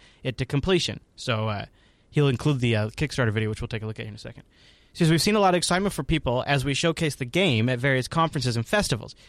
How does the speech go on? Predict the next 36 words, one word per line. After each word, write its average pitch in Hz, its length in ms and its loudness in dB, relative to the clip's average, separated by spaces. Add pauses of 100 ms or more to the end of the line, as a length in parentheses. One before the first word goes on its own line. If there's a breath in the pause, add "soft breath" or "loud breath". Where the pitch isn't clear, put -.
especially 180 420 0
kids, 143 300 0
but 143 100 -4
the 175 60 -8
campaign 214 420 0
has 247 80 -2
been 170 140 0
pretty 196 260 0
tough - 280 -2
going. 170 320 0 (500 loud breath)
None 156 260 4
of 175 100 2
us 165 160 2
are 165 60 4
expecting 151 380 0
to 135 60 2
live 151 140 2
off 147 140 2
the - 80 -2
revenue 151 380 2
from 139 160 -4
the 127 80 -4
game, 151 260 -2
but 139 100 -2
even 202 220 -2
without 175 340 -2
counting 170 300 -4
the 139 100 0
hours 139 220 -2
spent, 196 260 -4
things 185 160 -6
like 156 120 -6
software 165 320 -2
licensing 156 420 -4
and 131 160 -6
promotions 156 460 -4